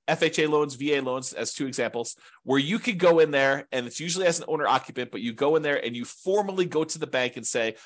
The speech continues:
"I would like to qualify and formally assume all responsibilities for this loan." And by doing that, you're able to capture these really low interest rates we had over the last five years or so. So you can go find an F H A loan at three and a half percent or three percent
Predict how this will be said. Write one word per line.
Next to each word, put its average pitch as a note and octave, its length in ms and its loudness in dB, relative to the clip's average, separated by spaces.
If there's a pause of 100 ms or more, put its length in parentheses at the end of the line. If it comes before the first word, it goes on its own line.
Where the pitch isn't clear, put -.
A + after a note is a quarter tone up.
(160)
"I C#3+ 140 8
would F3 140 4
like D#3+ 200 4
to - 60 -10
qualify E3+ 680 2
and A#2 200 -8
formally D3+ 480 -6
assume C#3+ 340 -4
all C3+ 160 2
responsibilities B2+ 760 -4
for A2+ 240 -8
this A#2 240 -4
loan." G2 240 -10 (680)
And C3 160 2
by C3 120 4
doing A#3 300 2
that, C#3 240 2
you're D3 100 -4
able D#3+ 240 2
to D3 100 -10
capture E3+ 460 0
these A#2+ 260 -10
really D#3 380 0
low C3+ 320 2
interest G#3+ 300 -4
rates A2+ 200 -6
we A#2+ 100 -8
had B2 220 2
over A#2+ 140 -2
the A2 60 -8
last A2+ 420 0 (280)
five B2+ 200 4
years G#2 220 -8
or - 20 -12
so. - 240 -14 (320)
So - 140 -10
you C#3 40 -6
can D3 80 -8
go D#3+ 120 4
find E3+ 360 4
an D3 120 -2
F D#3 180 -2
H D3 180 2
A C3+ 120 0
loan E3+ 400 2
at B2+ 240 0 (400)
three D#3+ 100 0
and C#3+ 100 -2
a C#3 40 2
half C3 100 0
percent F#2+ 380 -6
or - 20 -10
three D3+ 220 -4
percent A2 400 -4